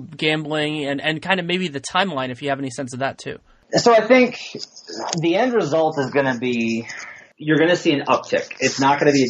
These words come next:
Speaker 2: jump. So the big thing is, like, it's not gonna open up the door for a Kevin Durant type addition. Um, I wrote a big thing back, uh, when it was still being considered about, like, look, this could open up the door for, like, an Anthony Davis type of deal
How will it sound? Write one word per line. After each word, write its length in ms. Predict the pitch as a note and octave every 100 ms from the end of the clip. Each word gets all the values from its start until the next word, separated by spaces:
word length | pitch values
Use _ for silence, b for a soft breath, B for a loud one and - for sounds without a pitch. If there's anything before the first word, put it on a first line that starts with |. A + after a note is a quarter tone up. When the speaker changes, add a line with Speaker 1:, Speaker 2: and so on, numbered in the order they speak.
| G#2+
Speaker 2:
jump. 300 | A2 - -
So 160 | - C3+
the 80 | B2+
big 140 | C#3+
thing 260 | - C#3+ C3
is, 160 | B2
like, 180 | A#2+ A2+
it's 160 | A2+ -
not 180 | B2
gonna 180 | A#2+ A#2+
open 240 | A#2 A2+ A2+
up 100 | A2
the 100 | G#2+
door 320 | G#2+ G#2 G2+
for 500 | G#2 G2 G2 F#2+ F#2+ B B B
a 100 | A2
Kevin 280 | B2 A#2+ A2+
Durant 500 | G#2 G#2 G2+ F#2+ -
type 340 | A2 G2 F#2+ _ -
addition. 560 | A#2 G#2 - D#2 C#3 - B B B
Um, 260 | - G#2 G#2
I 120 | B2
wrote 220 | A#2+ B2
a 40 | A#2
big 220 | A2+ -
thing 560 | B2 A2+ A2 G#2 G#2 -
back, 500 | A2 A#2 A2+ A2 - - -
uh, 300 | A2 G#2 G2
when 160 | A2 A2+
it 20 |
was 80 | G#2+
still 140 | C3+
being 200 | A#2 A2
considered 640 | G#2 G2+ - F#3 C3 A#2+ A#2
about, 340 | A#2 A2 G#2+ - -
like, 420 | G#2+ G#2+ G2 G2+
look, 220 | C#3 F#3+ -
this 140 | A#2+
could 160 | - A#2
open 220 | A2 A#2
up 120 | G#2+
the 60 | A2
door 260 | A2+ A2+
for, 100 | A2
like, 120 | A2
an 120 | A2 G#2+
Anthony 180 | G#2+
Davis 240 | B2 G3+ D3+
type 120 | A#2+
of 80 | G#2+
deal 320 | A2+ A2 G#2+